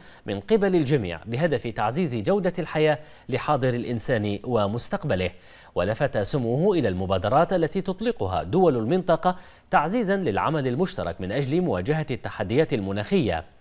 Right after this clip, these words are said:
منوها بمبادرة الشرق الأوسط الأخضر ومبادرة السعودية الخضراء التي أطلقتها المملكة العربية السعودية الشقيقة بقيادة خادم الحرمين الشريفين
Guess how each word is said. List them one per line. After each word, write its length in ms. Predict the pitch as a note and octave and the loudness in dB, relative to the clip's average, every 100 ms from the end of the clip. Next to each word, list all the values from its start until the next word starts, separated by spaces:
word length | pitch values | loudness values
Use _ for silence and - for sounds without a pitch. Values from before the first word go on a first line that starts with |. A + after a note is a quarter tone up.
| _ - - - - | _ -20 -20 -18 0
منوها 420 | D#3+ C#4 A#3+ G3 | 4 4 4 2
بمبادرة 680 | G#3+ D3+ A2 F#2 F#2 B2+ E3 | 2 0 0 0 2 2 0
الشرق 340 | D3+ - F3 - | -4 -2 -2 0
الأوسط 480 | C3+ - F#3+ G3 F3+ | -2 -2 -2 0 0
الأخضر 440 | D3+ A#2 G#2 F#3+ | 0 0 0 2
ومبادرة 680 | F3+ B2 G2+ A2+ C3+ C3+ C3 | 2 2 2 0 2 2 2
السعودية 560 | B2+ - A#2+ B2+ G3+ D3 | -2 -2 -2 0 2 0
الخضراء 480 | G#2 A2+ G#2+ D#3+ D#3 - - - | 0 -2 2 0 0 -16 -20 -6
التي 280 | E3+ F#3 G#3 | -2 2 2
أطلقتها 440 | G3 G#3 G#3 A#3+ G3+ | 2 -2 -2 0 0
المملكة 500 | D3+ B2 D3 E3+ D3+ | 0 0 -2 -2 0
العربية 460 | A2 A2 C3+ D3+ C#3+ | 2 2 0 -2 -4
السعودية 480 | C3 C3+ A2+ F3+ D#3 | -4 -2 0 2 2
الشقيقة 600 | - D#3 G#3+ F3+ D2+ C#2+ | 0 -2 0 -2 -4 -4
بقيادة 580 | G2+ - D3 A2+ G2 | -6 0 0 0 -4
خادم 320 | G#2+ - C#3 A2+ | -4 -2 0 -2
الحرمين 460 | G2 A2+ A#2 E3+ | -4 -2 0 0
الشريفين 640 | B2 - G#2 G#2 F3 D#3+ | -2 -4 -4 0 2 4